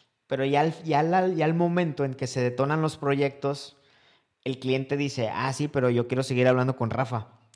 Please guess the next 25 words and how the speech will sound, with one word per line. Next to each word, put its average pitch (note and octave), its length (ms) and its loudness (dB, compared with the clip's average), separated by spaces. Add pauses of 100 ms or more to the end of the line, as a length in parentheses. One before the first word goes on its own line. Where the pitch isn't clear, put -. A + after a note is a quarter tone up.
(140)
Y C3 260 -6
Rafa A2 400 -2
ya, B2 280 -4
ya A2 300 -4
viajó, C3 520 -2
ya A#2+ 160 -2
está A#2 220 -10
buscando B2+ 480 -6
otros C3+ 260 -6
proyectos, C3 420 -2
¿no? C3+ 160 -4
¿Cómo D3 220 2
lidias D#3 360 2
con C3 180 0
eso, D#3 220 -2
que C#3+ 120 0
es, C3 180 0
que C3+ 120 -2
es C3+ 120 -4
algo, D3 180 0
que D3 60 -4
es C3+ 80 -2
un C#3 100 -2
común C#3+ 300 -2
denominador? B2+ 640 -4